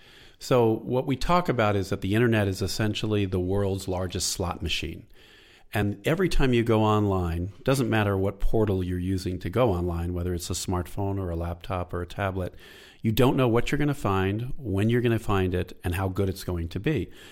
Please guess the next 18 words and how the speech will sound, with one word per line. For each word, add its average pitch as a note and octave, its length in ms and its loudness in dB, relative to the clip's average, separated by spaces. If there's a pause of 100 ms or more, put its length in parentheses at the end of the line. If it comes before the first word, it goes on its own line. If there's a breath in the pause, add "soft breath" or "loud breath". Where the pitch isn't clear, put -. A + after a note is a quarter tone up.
(140)
It B2 120 0
could - 160 2
be G2 160 4
in F#2 120 2
the F2 80 0
social F#2 400 2
media G#2+ 280 0
feed, C3 360 -2
it G2+ 60 2
could F#2+ 160 -8
be F#2+ 80 0
a F2 60 -2
Google G2+ 360 -2
search, G#2 400 -4
it - 80 -8
could F2 120 -8
be F#2 240 -2
email, G#2 460 0